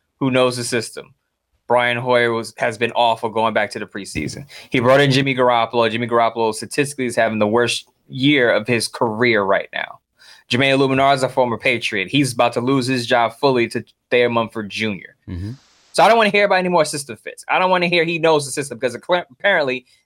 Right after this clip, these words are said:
Speaker 1: that doesn't help you much under Josh McDaniels. And if you look at Josh McDaniels' Q B record, and I said Josh McDaniels' answers haven't been good, but they've been awful. And his answers so far have been bad quarterback decisions and field goals.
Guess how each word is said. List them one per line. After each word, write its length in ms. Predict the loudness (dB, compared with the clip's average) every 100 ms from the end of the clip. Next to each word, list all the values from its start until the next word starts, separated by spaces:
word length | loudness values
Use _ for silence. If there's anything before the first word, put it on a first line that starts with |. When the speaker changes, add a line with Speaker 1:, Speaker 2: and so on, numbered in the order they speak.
| _
Speaker 1:
that 140 | 0
doesn't 220 | 2 2
help 260 | 2 0 -2
you 60 | -6
much 400 | -6 -6 -12 -16 _ _ _ _ -4
under 180 | -2
Josh 300 | 0 -2 -2
McDaniels. 480 | -6 -8 -8 -8 -14 -12 -4
And 100 | -2
if 60 |
you 80 | 0
look 240 | 2 2 2
at 220 | 0 2
Josh 240 | 0 0
McDaniels' 360 | -2 -2 -2 -4
Q 160 | -10
B 120 | -6 0
record, 240 | 0 0
and 100 | -2
I 60 | -2
said 380 | 2 2 0 -8 -20 _
Josh 260 | 0 0 -2
McDaniels' 480 | -4 0 2 0 -2
answers 720 | -2 -2 -2 -4 -6 -6 -12 -18 _ -2
haven't 320 | 0 0 -2
been 180 | -2 2
good, 260 | 2 2
but 120 | 2
they've 160 | 0 2
been 180 | 0 -4 _ _ _ _ _
awful. 500 | 2 2 0 -10 -16 -6
And 140 | 0
his 160 | 0 2
answers 360 | 0 0 -2 0
so 180 | 0
far 260 | 2 2 2
have 200 | 2 0
been 240 | -2 -2 -8 _ _
bad 560 | -20 -20 -2 0 0 -2
quarterback 560 | 0 2 4 2 -2 -4
decisions 640 | -6 -4 -4 -6 -10 -14 _ -16
and 120 | -16
field 400 | -4 -2 0 -2
goals. 420 | -10 -16 -18 -20